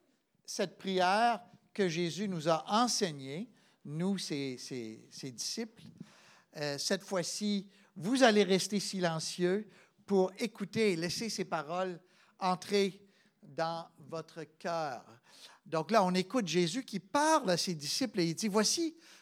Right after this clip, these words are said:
comment vous devez prier. » En passant, si vous avez votre Bible ou votre appli biblique, euh, avec vous, c'est, euh, Matthieu chapitre six.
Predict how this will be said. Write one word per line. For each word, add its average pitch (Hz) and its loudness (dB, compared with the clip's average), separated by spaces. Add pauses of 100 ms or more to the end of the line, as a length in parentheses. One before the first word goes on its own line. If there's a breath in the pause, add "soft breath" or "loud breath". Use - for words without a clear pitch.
(120 loud breath)
comment 175 6 (960)
vous 185 2
devez 160 2
prier. » 135 -6
En 160 -2
passant, 202 0
si 233 -6
vous 180 -2
avez 185 2
votre 180 -4
Bible 202 -4
ou 139 -8
votre 143 -8
appli 175 -6 (480 loud breath)
biblique, 165 -4 (120)
euh, 147 -2
avec 135 -8
vous, 170 -6
c'est, 143 -4 (480 soft breath)
euh, 143 -8
Matthieu 180 -6
chapitre 180 -2
six. - -4